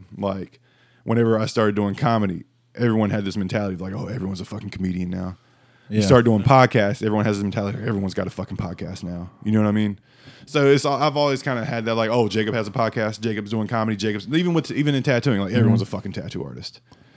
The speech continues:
Speaker 1: Twitch streaming, everyone's fucking streaming Twitch. Everyone has that fucking mentality about any kind of fucking thing you wanna pursue, you know what I mean? Especially if it's in the creative field.
Speaker 2: Well, I think that, okay, so my whole,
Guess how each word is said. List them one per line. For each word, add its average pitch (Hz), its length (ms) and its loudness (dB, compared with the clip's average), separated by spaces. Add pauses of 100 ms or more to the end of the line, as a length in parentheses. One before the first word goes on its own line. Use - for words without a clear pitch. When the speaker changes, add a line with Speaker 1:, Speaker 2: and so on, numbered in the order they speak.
(180)
Speaker 1:
Twitch 170 280 6
streaming, 95 360 -2
everyone's 107 400 -2
fucking 95 240 -12
streaming 80 240 -14
Twitch. - 400 -12 (320)
Everyone 175 320 6
has 139 220 4
that 123 120 0
fucking 123 260 0
mentality 110 380 0
about 107 180 0
any 117 280 -2
kind 113 260 -2
of 98 80 -4
fucking 104 520 -2 (1000)
thing 127 180 4
you 107 80 2
wanna 104 140 -2
pursue, 101 400 2
you 95 160 0
know 101 60 4
what 101 60 2
I - 20 2
mean? 104 240 0
Especially 123 380 0
if 107 60 -4
it's 107 120 -6
in 107 80 -2
the 101 60 -4
creative 104 520 0
field. 95 480 0 (100)
Speaker 2:
Well, 170 160 12
I 185 60 12
think 170 320 8
that, 135 240 8
okay, 131 220 10
so 117 200 10
my 123 420 10
whole, 113 560 10